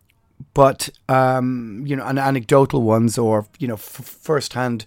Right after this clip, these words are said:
second-hand stories from people who were back there in the day.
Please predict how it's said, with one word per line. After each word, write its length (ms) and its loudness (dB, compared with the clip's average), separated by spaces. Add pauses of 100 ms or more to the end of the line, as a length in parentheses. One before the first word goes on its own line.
(120)
second-hand 540 0
stories 460 4
from 100 -10
people 180 -8
who 60 -4
were 80 -2
back 400 -8 (320)
there 380 -2
in 300 -2
the 100 -4
day. 420 0